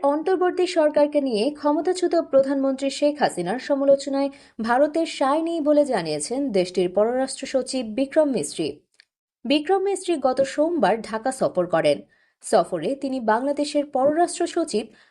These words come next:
মোহাম্মদ জসিমউদ্দিনের সঙ্গে বৈঠক করেন। বাংলাদেশের অন্তর্বর্তী সরকারের প্রধান উপদেষ্টা ডক্টর মোহাম্মদ ইউনূসের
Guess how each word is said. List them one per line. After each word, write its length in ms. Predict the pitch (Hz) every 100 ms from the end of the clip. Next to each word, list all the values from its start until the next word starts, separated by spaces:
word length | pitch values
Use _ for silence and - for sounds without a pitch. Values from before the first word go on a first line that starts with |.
| -
মোহাম্মদ 440 | 269 277 320 330 247
জসিমউদ্দিনের 680 | 277 285 320 320 277 320 320
সঙ্গে 260 | 202 165 214
বৈঠক 340 | 294 320 302 208 156
করেন। 220 | 147 - - _ _ _ _ _ -
বাংলাদেশের 600 | 202 240 311 359 - 349 -
অন্তর্বর্তী 560 | 262 262 269 269 269 277
সরকারের 460 | 254 190 196 190 190
প্রধান 300 | 226 254 330
উপদেষ্টা 540 | 330 185 151 143 - 226 - - _ -
ডক্টর 340 | 233 277 339 320
মোহাম্মদ 380 | 311 302 302 269
ইউনূসের 420 | 262 262 392